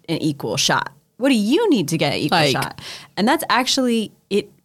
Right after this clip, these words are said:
Speaker 1: Like, the fact of the matter is race has a lot to do with it.
Speaker 2: It does.
Speaker 1: Gender has a lot to do
Speaker 2: It
Speaker 1: with it.
Speaker 2: does.
Speaker 1: Socioeconomics does have a lot to do with it. And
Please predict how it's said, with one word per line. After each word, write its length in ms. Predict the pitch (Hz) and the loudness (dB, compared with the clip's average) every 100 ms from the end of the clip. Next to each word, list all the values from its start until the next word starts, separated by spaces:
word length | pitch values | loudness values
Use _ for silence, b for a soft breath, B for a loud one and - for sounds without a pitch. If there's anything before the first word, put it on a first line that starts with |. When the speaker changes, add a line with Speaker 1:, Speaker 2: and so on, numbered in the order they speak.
| _ _ - | _ _ -6
Speaker 1:
Like, 300 | 135 131 120 | -4 -4 -6
the 100 | - | -6
fact 360 | - 151 165 | -2 -2 0
of 60 | 185 | -2
the 60 | |
matter 260 | 185 180 180 | 0 2 2
is 240 | 180 175 | 0 -2
race 260 | 139 147 139 | 0 0 0
has 120 | 139 | -4
a 80 | 135 | -4
lot 380 | 147 147 143 - | -4 -2 -2 0
to 80 | 165 | 0
do 160 | 170 | 2
with 160 | 170 170 | 0 0
it. 200 | 175 160 | 0 0
Speaker 2:
It 40 | |
does. 500 | 156 170 170 175 - | 2 2 2 0 -6
Speaker 1:
Gender 380 | - 147 147 180 | -4 -2 0 2
has 180 | 202 208 | 2 2
a 60 | 208 | 2
lot 240 | 214 214 | 2 0
to 80 | 214 | 0
do 160 | 214 | 0
Speaker 2:
It 60 | 214 | 0
Speaker 1:
with 100 | 208 | 2
it. 500 | 160 196 196 190 185 | 2 4 4 2 0
Speaker 2:
does. 40 | - | -2
Speaker 1:
Socioeconomics 880 | 160 139 - 139 139 147 147 147 - | -6 -4 -6 -2 0 2 0 -2 0
does 240 | 160 160 | 0 2
have 140 | 160 | 0
a 20 | 156 | 0
lot 160 | 151 | -2
to 80 | 160 | -2
do 120 | 160 | -2
with 160 | 151 151 | -2 -2
it. 180 | 143 - b b b b _ | -6 -6 b b b b _
And 680 | 165 160 143 147 180 214 | -2 0 2 2 0 0